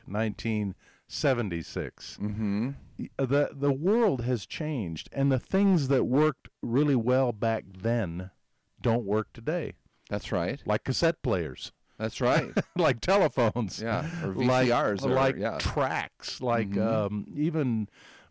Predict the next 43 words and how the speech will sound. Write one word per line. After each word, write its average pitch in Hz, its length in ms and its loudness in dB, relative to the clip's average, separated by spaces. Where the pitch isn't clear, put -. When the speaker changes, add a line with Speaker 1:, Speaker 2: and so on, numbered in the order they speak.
Speaker 1:
books 104 600 0
and, 98 200 -6
and, 113 280 -2
and 113 100 0
all 147 180 2
these 127 180 0
kind 110 220 -4
of 95 80 -8
things. 98 260 -4
So 131 260 0
our 135 120 0
past 208 640 -4
success 127 720 -2
can 117 200 -4
be 110 140 -2
our 104 160 0
greatest 120 640 -2
roadblock 95 600 0
to 85 80 -8
future 110 400 -2
effectiveness 82 840 -6
because - 380 -6
we, 104 260 0
what - 280 -2
worked 123 320 -2
in 107 140 -2
the 95 60 -4
past 104 380 -4
doesn't 95 260 -4
work 87 200 -6
today. 90 360 -6
But 95 140 -4
Speaker 2:
Mm-hmm. 87 80 -2
Speaker 1:
we 113 100 0
get 110 200 -4
like, 139 220 0
like 120 240 -4
the 117 140 0
I 123 140 2
B 120 160 0
M 120 160 0
Selectric 117 600 -4
typewriter. 90 640 -2